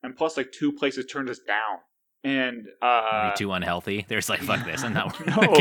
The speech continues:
Speaker 1: it's
Speaker 2: do
Speaker 1: just
Speaker 2: this."
Speaker 1: like, we just, they're like, "You wanna see what? Hey, everybody, this guy wants to see a doctor." And, uh, so that's, like, next week, and I'm like, "Wow, a lot has happened since I started that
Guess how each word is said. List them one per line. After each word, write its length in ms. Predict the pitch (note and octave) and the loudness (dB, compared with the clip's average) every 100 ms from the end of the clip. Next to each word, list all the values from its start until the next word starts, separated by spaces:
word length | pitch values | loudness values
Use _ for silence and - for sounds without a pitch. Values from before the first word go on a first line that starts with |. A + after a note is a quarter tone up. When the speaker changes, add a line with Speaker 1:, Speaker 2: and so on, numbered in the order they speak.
| C3 | 8
Speaker 1:
it's 80 | A#2+ | 6
Speaker 2:
do 60 | A#2 | 6
Speaker 1:
just 100 | F#3+ | 8
Speaker 2:
this." 60 | |
Speaker 1:
like, 160 | F3 D#3 | 8 8
we 140 | F3 | 8
just, 160 | F3 - - - | 8 4 -2 2
they're 120 | D3+ | 8
like, 180 | D3 C3+ B2 | 8 8 2
"You 160 | D#3 | 2
wanna 240 | G3 F#3 D#3 | 8 8 6
see 320 | - - C3+ - | -2 -6 -6 -6
what? 440 | G#2+ G#2+ F3 G4+ _ _ _ _ _ _ | -2 2 2 0 _ _ _ _ _ _
Hey, 180 | B3 B3 | 6 10
everybody, 420 | B3 B3 G#3+ F3+ | 10 10 12 10
this 100 | G3+ | 10
guy 180 | B3+ A3+ | 8 8
wants 240 | G#3+ A3 - | 10 8 6
to 60 | G3 | 4
see 40 | |
a 140 | F3+ C3 | 4 4
doctor." 760 | E3+ F3+ A3 - - A2+ F#2 - _ _ B3 | 10 12 12 8 2 0 0 -4 _ _ -4
And, 680 | - - - - F#3 F3+ D3+ | -2 -2 -2 4 8 8 6
uh, 340 | D3+ D#3 C#3 - - - | 6 8 6 2 -12 0
so 220 | F3+ D#3+ | 4 6
that's, 280 | E3 G#3 - | 8 8 6
like, 180 | E3+ | 4
next 280 | D#3 D#3+ - | 4 4 2
week, 340 | C3+ G#3 F3+ - | 0 0 0 -2
and 120 | C3+ | 0
I'm 80 | C3 | 0
like, 200 | A#2+ - | -2 -2
"Wow, 380 | C3+ D3+ A#2 A2+ | 4 6 6 6
a 20 | |
lot 200 | C#3 D3 | 4 4
has 100 | C3 | 2
happened 460 | - F#3 E3 G#2+ | 4 4 4 -6
since 160 | B2 A#2 | -8 -6
I 80 | A2 | -6
started 420 | - G2+ - G#2 | -2 -2 -2 -2
that 240 | G#2+ G#2+ | 0 0